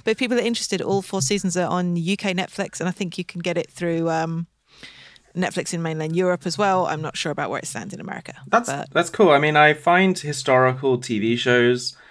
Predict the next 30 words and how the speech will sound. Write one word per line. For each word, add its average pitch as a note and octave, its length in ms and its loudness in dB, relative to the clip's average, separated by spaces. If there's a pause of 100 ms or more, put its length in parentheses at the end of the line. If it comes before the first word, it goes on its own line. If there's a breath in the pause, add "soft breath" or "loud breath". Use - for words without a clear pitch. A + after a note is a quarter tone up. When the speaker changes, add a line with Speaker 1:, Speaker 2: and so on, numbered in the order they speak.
(320 soft breath)
Speaker 2:
uh, G#2 280 8
you, A#2+ 220 0 (640 loud breath)
it's, - 240 -14 (180)
these C#3 460 0
days D3+ 260 6
you C#3 60 4
have C3 80 2
to - 80 -8
kinda C3+ 220 2
go A2+ 340 6
in A2+ 200 4
with G#2 120 2
the G2+ 120 4
expectation G#2+ 680 0
that G#2 120 -2
you're G2+ 100 -2
gonna F#2+ 280 -2
have G2+ 180 0
to G2+ 180 -2 (500)
get - 240 2
through F#2+ 320 2
some - 240 -6
shit. - 420 -2 (300 loud breath)
<laughs> - 100 0 (680 loud breath)
Uh, G#2 420 6 (180)
you A#2+ 120 -2
said, G#2 200 0
like, F#2+ 160 4
uncomfortable G2 480 -2
moments. G#2 580 -2